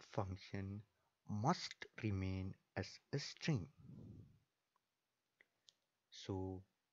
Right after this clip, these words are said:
there's no need to convert it into an integer input function because of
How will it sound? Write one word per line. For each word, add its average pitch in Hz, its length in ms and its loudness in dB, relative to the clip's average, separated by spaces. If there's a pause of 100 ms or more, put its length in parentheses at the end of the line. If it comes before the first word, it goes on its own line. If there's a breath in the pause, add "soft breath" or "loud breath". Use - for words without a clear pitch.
there's 101 560 0
no 131 380 4
need 90 300 2 (180)
to - 160 -2
convert 143 540 2 (260)
it 90 140 0 (480)
into 95 340 0 (140)
an 92 240 0 (180)
integer 156 1080 4 (160)
input 107 560 4
function 95 880 2 (580 soft breath)
because 135 600 2 (100)
of 92 100 0